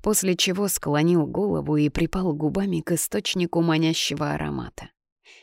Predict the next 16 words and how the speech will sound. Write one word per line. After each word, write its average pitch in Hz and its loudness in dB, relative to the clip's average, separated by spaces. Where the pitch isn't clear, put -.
Горячий 147 0
язык 139 -2
уверенно 143 2
скользнул 147 -2
между 143 -2
скользкими 156 -4
складками, - -6
безошибочно 185 2
нашел 151 -4
самый 190 -2
чувствительный 175 -4
бутон 185 -2
и 202 4
принялся 196 2
теребить 175 0
его, - -10